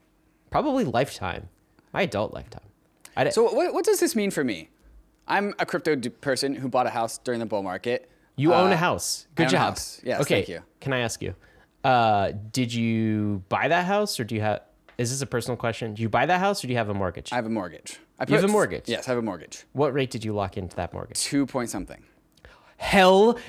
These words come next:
Speaker 1: yeah, David.
Speaker 2: <laughs>
Speaker 1: All right, this is my take on that tweet, all right? Um, okay, actually, I don't have that tweet up, but here's what I said.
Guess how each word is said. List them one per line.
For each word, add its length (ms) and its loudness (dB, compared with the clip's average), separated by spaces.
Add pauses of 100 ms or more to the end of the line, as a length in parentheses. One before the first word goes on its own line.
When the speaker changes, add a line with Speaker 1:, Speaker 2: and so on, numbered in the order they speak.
Speaker 1:
yeah, 400 10
David. 500 4
Speaker 2:
<laughs> 360 2
Speaker 1:
All 80 8
right, 320 10
this 200 8
is 100 4
my 160 4
take 260 4
on 120 6
that 200 6
tweet, 340 0
all 80 2
right? 240 4 (400)
Um, 600 6 (180)
okay, 280 2
actually, 380 -2
I 120 0
don't 120 2
have 120 0
that 120 0
tweet 180 0
up, 140 0
but 160 0
here's 180 0
what 100 2
I 80 4
said. 300 0